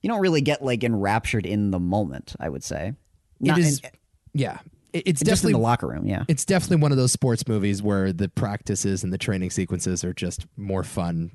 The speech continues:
Speaker 2: than the, than the actual games. Uh,
Speaker 1: Mm-hmm.
Speaker 2: and that's not unusual. The games are sort of neither here nor there.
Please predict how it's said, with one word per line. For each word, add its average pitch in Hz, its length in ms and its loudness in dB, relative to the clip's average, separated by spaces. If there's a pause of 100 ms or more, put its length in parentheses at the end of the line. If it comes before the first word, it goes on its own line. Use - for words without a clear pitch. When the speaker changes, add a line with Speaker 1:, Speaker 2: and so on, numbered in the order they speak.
Speaker 2:
than 85 340 -4
the, 85 340 -2 (140)
than 87 140 -6
the 85 100 -4
actual 87 320 -8
games. 73 460 -10 (360)
Uh, - 100 -14
Speaker 1:
Mm-hmm. 113 140 -2
Speaker 2:
and 127 120 2
that's 127 200 -2
not 113 160 0
unusual. 85 460 -4
The 104 80 -2
games 110 360 -2
are 101 60 0
sort 101 200 -2
of 98 120 -4
neither 92 220 -2
here 90 160 -2
nor 87 180 0
there. 82 280 -6